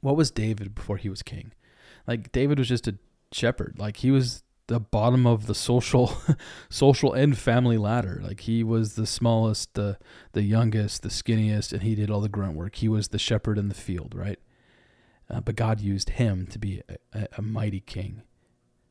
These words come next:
And there are other relative no-namers until, that we have in Scripture. Abraham would have been a no one unless God gave him a vision for his people.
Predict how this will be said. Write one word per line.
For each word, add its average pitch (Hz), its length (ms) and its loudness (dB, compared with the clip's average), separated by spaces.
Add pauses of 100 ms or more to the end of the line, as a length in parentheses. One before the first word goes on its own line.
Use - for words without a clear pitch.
(520)
And 127 200 4
there 143 160 8
are 143 80 4
other 135 300 8
relative 110 460 4
no-namers 104 680 2
until, 110 420 -2 (840)
that 107 160 0
we 104 60 0
have 107 280 2
in 98 100 -2
Scripture. - 400 -2
Abraham 107 600 2
would 107 60 0
have 104 60 -2
been 107 80 -2
a 101 60 -2
no 107 220 2
one 107 160 0
unless 98 240 -4
God 107 260 -2
gave 104 120 0
him 98 200 -2
a 98 80 -4
vision 104 460 -2
for 95 160 -6
his 98 140 -8
people. - 500 -6